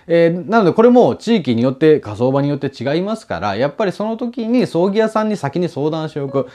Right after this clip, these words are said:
あの、「うち実はこうこうこうで、あの、骨壺ね、その亡くなった個人さんが作ったやつがあるんですよ」とか、えー、で、これ、もしくは、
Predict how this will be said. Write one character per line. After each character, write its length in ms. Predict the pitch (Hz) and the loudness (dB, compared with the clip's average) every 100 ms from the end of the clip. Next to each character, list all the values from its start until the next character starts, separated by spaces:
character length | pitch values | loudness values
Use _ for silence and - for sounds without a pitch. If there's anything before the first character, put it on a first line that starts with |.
| - - | -20 -8
あ 80 | 160 | -4
の、 180 | 147 143 | -2 -2
「う 80 | |
ち 240 | 143 180 160 | -4 -2 -2
実 220 | 156 214 | -2 -2
は 80 | 160 | 0
こ 180 | 190 170 | 0 0
う 40 | |
こ 60 | 135 | -2
う 40 | |
こ 200 | 131 180 | -2 0
う 40 | 147 | 2
で、 200 | 160 131 | 2 2
あ 60 | |
の、 80 | 117 | 0
骨 200 | - 139 | -6 -8
壺 240 | 175 180 | -6 -4
ね、 160 | 190 208 | -2 -2
そ 100 | 190 | -2
の 160 | 151 143 | -2 -2
亡 140 | 139 | -2
く 80 | 170 | -2
な 80 | 170 | -2
っ 20 | |
た 80 | 180 | 0
個 100 | 202 | 2
人 100 | 170 | 0
さ 80 | |
ん 20 | 113 | -2
が 100 | - | -4
作 160 | 160 | -4
っ 20 | |
た 80 | 202 | 0
や 60 | 170 | 0
つ 60 | |
が 80 | 120 | 0
あ 40 | 175 | -2
る 80 | |
ん 40 | 196 | 0
で 80 | 160 | 0
す 140 | 170 | 4
よ」 260 | 202 190 - | 4 4 0
と 80 | 92 | -4
か、 200 | 80 - _ _ | -10 -12 _ _
え 260 | 160 160 151 | 0 2 2
ー、 40 | |
で、 100 | 151 | 2
こ 120 | 147 | 4
れ、 100 | 190 185 - | 2 2 -2
も 180 | 156 196 | 0 0
し 80 | 208 | 2
く 100 | 226 | 2
は、 260 | 262 - | 2 2